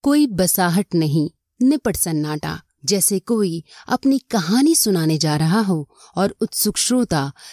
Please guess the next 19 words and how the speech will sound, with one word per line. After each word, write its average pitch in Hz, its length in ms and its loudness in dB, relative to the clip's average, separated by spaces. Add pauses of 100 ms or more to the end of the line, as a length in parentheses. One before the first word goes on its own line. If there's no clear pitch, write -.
सांस 233 540 0
थामे 185 440 0 (220)
बैठे 175 380 0
हों। 151 220 0 (300)
इस 277 180 0
मजार 226 400 2
में 277 160 2
एक 233 100 -2
दिलचस्प 208 640 -2
कहानी 175 500 0
दफन 165 340 -2
है, 147 260 -4 (360)
लेकिन 170 320 0
अफसोस 196 580 -2 (360)
कि 233 120 2
कोई 202 360 0 (300)
सुनने 285 460 0
वाला 156 320 -2
नहीं। 151 340 0